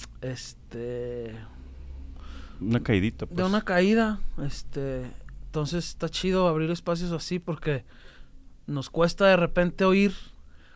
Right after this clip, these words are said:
Speaker 1: cosas así porque uno, uno confronta, ¿no? Con lo que también le duele, güey.
Speaker 2: Claro.
Speaker 1: Y la neta es que no es fácil de repente voltear pa' dentro y decir, "Híjole, a mí me pasó como este cabrón, güey".
Speaker 2: Exactamente, es que es,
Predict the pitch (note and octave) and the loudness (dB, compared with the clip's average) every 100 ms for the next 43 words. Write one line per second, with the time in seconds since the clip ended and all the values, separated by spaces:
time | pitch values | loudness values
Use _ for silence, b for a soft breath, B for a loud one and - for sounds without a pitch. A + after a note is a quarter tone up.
0 | - E3+ F3 G3 F3+ G3 G3+ - D3+ - | 0 2 2 0 -2 -2 -2 0 -2 -2
1 | D3+ D3 D#3 D#3+ - - - - - - | -2 0 2 0 -2 -20 -20 -20 -20 -20
2 | - - - - - E3 E3 E3 E3+ D3+ | -20 -18 -14 -14 -12 -4 0 0 0 -2
3 | C#3+ D#3 E3+ E3 D#3+ D#3+ E3+ D#3+ C#3 - | -2 2 2 2 2 2 0 0 -2 -4
4 | C#3 C3+ C#3 C#3 D3+ D#3+ D#3 D#3 E3 D#3+ | -6 -4 -2 0 2 4 6 6 4 2
5 | C3 G2+ - - - F2+ D#2+ - - C#3 | 0 -8 -16 -10 2 2 2 -2 -8 -6
6 | C3 C3+ C3 C#3+ C#3 D3 D3+ D3 - C#3+ | -2 -2 -4 -6 -6 -4 -2 -2 -2 -6
7 | C#3 D3+ C#3+ B2+ B2 - C3 C3 C#3+ B2+ | -4 -4 -4 -4 -6 -6 -8 -4 -4 -4
8 | - C3 - C#3 C#3 C3 C#3+ C#3 B2+ - | -6 -8 -6 -4 -4 -6 -4 -4 -4 -6
9 | B2 - - B B B B - C3+ C3+ | -8 -10 -18 B B B B -14 -10 -8
10 | B2 A#2+ B2 C3+ C3 B2+ B2 - B2+ B2+ | -8 -8 -6 -6 -8 -10 -10 -12 -8 -8
11 | B2+ C#3 - - G2 G2 B2 A#2 - B | -10 -14 -12 -12 -10 -10 -10 -10 -14 B
12 | B - G2 G2 - A2+ F#2 E2+ - - | B -6 -4 -4 -4 -2 0 -2 -6 0
13 | C3+ C3 A2+ - - | 0 0 -2 -6 -12